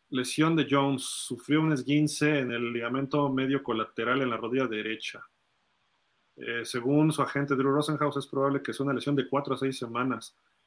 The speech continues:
Sin cirugía, los Dolphins podrían llevar a Jones. ¿Qué Jones estamos hablando?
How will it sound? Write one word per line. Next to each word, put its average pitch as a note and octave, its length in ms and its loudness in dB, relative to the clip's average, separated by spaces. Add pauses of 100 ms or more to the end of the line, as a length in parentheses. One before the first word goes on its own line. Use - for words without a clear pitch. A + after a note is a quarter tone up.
(140)
Sin B2 380 -8
cirugía, A#2+ 480 -2
los B2+ 180 2
Dolphins C#3 300 -2
podrían C3 380 -4
llevar B2+ 260 2
a A#2+ 100 -2
Jones. C#3 520 -4 (200)
¿Qué C#3+ 140 -8
Jones D3+ 220 2
estamos C#3 300 -2
hablando? A2+ 380 -4